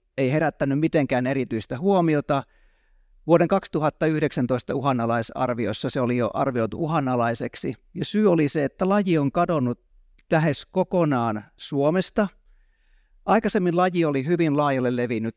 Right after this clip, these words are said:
Etelä-Suomessa, Keski-Suomessa, ja nyt vuonna kaksituhatta yhdeksäntoista ja sen jälkeen niin eteläisin havainto Suomesta on Ivalosta. Eli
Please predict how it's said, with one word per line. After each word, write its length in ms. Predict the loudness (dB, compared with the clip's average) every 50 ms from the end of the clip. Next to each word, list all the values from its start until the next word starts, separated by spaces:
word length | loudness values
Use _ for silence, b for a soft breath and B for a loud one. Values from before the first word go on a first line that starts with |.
| _ -4
Etelä-Suomessa, 1000 | -2 0 2 2 2 2 0 -4 -4 -2 -2 -2 -2 -4 -4 -4 -4 -4 -4 -4 -8 _ _ 0
Keski-Suomessa, 920 | 0 0 0 -2 -6 -8 -4 -2 -2 0 0 -2 -4 -6 -6 -6 -6 -8 -8 _ _ _ _
ja 120 | -2 0
nyt 160 | 2 2 2 0 -2 0
vuonna 220 | 0 2 2 2
kaksituhatta 600 | 0 0 -2 -2 -6 -6 -4 -4 -4 -2 -2 -2
yhdeksäntoista 760 | -2 -2 -2 -2 -2 -2 -2 -2 -2 0 -2 -2 -2 -4 -4
ja 100 | -4 -2
sen 240 | 0 0 -2 0 0
jälkeen 500 | 0 0 0 -2 -4 -4 -6 -6 -4 -4
niin 220 | -4 -4 -6 -8 -10 _ _ _ _ _ _ _ _
eteläisin 680 | 0 2 2 4 4 4 4 2 2 0 0 -2 -4
havainto 520 | -2 -2 -2 0 2 0 0 0 -2 -4 -6
Suomesta 720 | -4 -4 -2 0 2 2 0 0 -2 -6 -6 -6 -6 -6 -6 _ -2
on 120 | -2 -2 2 2
Ivalosta. 680 | 2 4 4 4 2 2 0 -4 -8 -10 -12 -12 -12 -12 -16 _ _ _ _ _ _ _ _ _ _ _ _ _ _ _ _ _ -20 _ _ _ _ _ -20 -8 -2
Eli 260 | 0 0 2 2 0